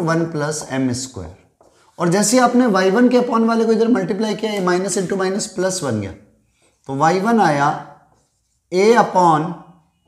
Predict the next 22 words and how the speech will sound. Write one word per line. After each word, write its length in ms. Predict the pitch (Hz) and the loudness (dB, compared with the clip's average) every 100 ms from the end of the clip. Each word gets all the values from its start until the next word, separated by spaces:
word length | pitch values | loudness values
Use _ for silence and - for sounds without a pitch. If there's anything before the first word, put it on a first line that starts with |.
| _ _ _ _ | _ _ _ _
plus 380 | 294 208 233 - | -4 -2 0 0
minus 520 | 208 160 151 147 147 - | 0 2 2 0 -4 -4
under 260 | 143 139 | -2 0
root 220 | 139 156 139 | -2 -4 -4
one 180 | 123 123 123 | -2 -2 -2
plus 280 | 123 127 - 98 | -6 -8 -14 -8
एम 200 | 110 104 | -6 -6
स्क्वायर। 340 | - - 82 78 _ _ _ | -8 -16 -18 -20 _ _ _
अब 60 | - 220 | -12 2
थोड़ा 220 | 262 285 | 4 4
समझना, 420 | 285 202 160 131 95 - _ _ _ _ _ _ _ _ _ _ _ _ _ 110 | 4 0 0 -2 -6 -16 _ _ _ _ _ _ _ _ _ _ _ _ _ -6
जैसे 460 | 120 175 180 233 | 4 4 4 6
आप 120 | 240 233 - - | 6 4 -4 0
पहले 180 | 185 208 208 | 2 0 0
प्लस 260 | 214 226 | 0 2
साइन 220 | - 196 196 | 2 0 2
को 120 | 196 | 0
यहां 240 | 170 151 | 0 -2
पर 140 | 156 143 | -4 -4
लेते 280 | 113 - | -4 -6
हो, 80 | 95 - _ _ _ _ _ _ | -12 -12 _ _ _ _ _ _
मीन्स 320 | 147 214 220 | -2 0 0